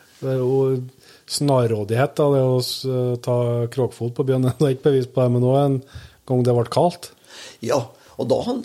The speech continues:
Speaker 2: faktisk sk-, skottet to bjørner, og det måtte ha vært så nære hverandre at han har greid å dra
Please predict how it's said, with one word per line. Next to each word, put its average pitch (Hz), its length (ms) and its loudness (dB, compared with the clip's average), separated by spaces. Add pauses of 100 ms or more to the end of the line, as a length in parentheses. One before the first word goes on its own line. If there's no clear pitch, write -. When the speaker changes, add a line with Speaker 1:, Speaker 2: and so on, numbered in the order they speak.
(160)
Speaker 2:
faktisk - 500 -6
sk-, - 100 -8
skottet 160 420 -2
to 123 240 -4
bjørner, 139 340 0
og 147 60 2
det 151 120 0
måtte 156 240 0
ha 180 60 -2
vært 143 200 2
så 143 160 -2
nære 147 360 0
hverandre 120 420 -2
at 139 100 -6
han 143 120 -6
har 143 80 -4
greid 123 260 -4
å 123 100 -4
dra 143 240 2